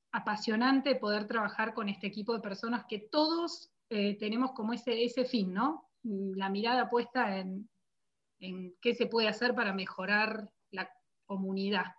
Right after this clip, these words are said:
por decirlo de alguna manera. Y bueno, ahora sí te dejo que sigas con Andrés, que es el que tiene, y también Iván, obviamente,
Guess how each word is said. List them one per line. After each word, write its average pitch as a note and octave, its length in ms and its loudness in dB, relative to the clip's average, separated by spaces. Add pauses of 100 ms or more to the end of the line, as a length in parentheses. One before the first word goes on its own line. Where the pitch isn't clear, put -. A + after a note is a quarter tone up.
(160)
por F3 140 -6
decirlo G3 300 -2
de F#3 60 -4
alguna F#3+ 260 -4
manera. F#3 380 -2
Y F#3 60 -2
bueno, G3 240 -2
ahora G3 240 -4
sí A3+ 360 -6
te F#3 120 -4
dejo F#3+ 280 -6
que E3+ 200 -10
sigas G#3 340 -4
con G3 140 -4
Andrés, G3 380 -2
que G#3 100 -6
es G3 100 -8
el F3 120 -8
que F3 120 -10
tiene, F3 560 -6 (420)
y G3 140 -12
también G3 340 -2
Iván, F#3 300 0
obviamente, G3+ 840 -2